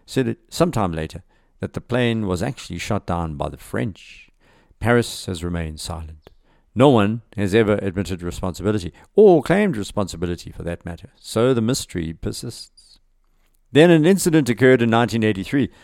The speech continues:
which has been referred to as that time, the Soviet Union killed a sitting U S congressman.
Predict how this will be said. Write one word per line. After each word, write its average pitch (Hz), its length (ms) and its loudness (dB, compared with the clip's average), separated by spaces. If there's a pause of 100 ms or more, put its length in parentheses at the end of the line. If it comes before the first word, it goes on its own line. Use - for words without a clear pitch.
(140)
which 101 140 -6
has 110 160 6
been 117 220 0
referred 113 300 2
to 110 120 -4
as 104 380 -2 (640)
that 156 220 0
time, 151 440 0
the 143 100 2
Soviet 147 360 2
Union 139 440 0
killed 147 420 4
a 139 80 0
sitting 131 420 -2
U 117 200 0
S 101 180 0
congressman. - 840 -10